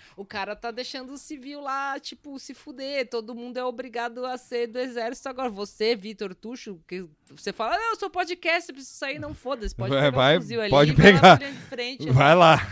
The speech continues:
Speaker 1: E já era, <laughs> sabe? E aí ficam criando toda uma coisa, e a C N N tá muito assim, tipo, até um trabalho interessante de você prestar atenção num negócio que tá tão conectado com uma propaganda tão forte, assim.
Speaker 2: É.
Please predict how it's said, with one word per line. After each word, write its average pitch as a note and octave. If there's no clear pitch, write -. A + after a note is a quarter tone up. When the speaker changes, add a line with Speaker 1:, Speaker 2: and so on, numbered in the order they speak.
Speaker 1:
E A3+
já C4+
era, B3+
<laughs> A#3
sabe? G#3+
E A3
aí A3+
ficam C#4+
criando D4
toda C4
uma E4
coisa, C4+
e A#3
a A3
C A#3
N A3
N A#3+
tá D4+
muito C#4
assim, A#3
tipo, -
até G#3+
um E4+
trabalho A#3+
interessante A3
de F3+
você F3+
prestar F#3
atenção F#3
num G#3+
negócio A3
que -
tá A#3
tão A3
conectado B3
com A3
uma G#3+
propaganda G3+
tão G#3+
forte, F#3
assim. C3+
Speaker 2:
É. G2